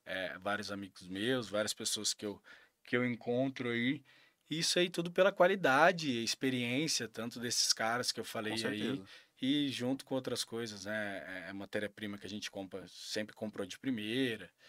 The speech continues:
Speaker 2: Todo
Speaker 1: E a gente
Speaker 2: atendimento.
Speaker 1: a-, atendimento, prioriza. No começo foi muito complicado, sabe? Porque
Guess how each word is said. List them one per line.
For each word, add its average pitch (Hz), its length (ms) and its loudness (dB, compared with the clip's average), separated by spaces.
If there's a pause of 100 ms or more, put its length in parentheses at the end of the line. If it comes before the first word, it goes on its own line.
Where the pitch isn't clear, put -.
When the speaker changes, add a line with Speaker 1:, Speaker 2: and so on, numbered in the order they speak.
(460)
Speaker 2:
Todo 123 300 -2
Speaker 1:
E 117 40 0
a 113 40 4
gente 120 140 4 (100)
Speaker 2:
atendimento. 135 340 4
Speaker 1:
a-, 127 300 0
atendimento, 131 600 2
prioriza. 131 580 0 (240)
No 135 80 2
começo 151 340 2
foi 165 140 4
muito 160 180 2
complicado, 165 560 4
sabe? 127 300 2
Porque 120 420 -4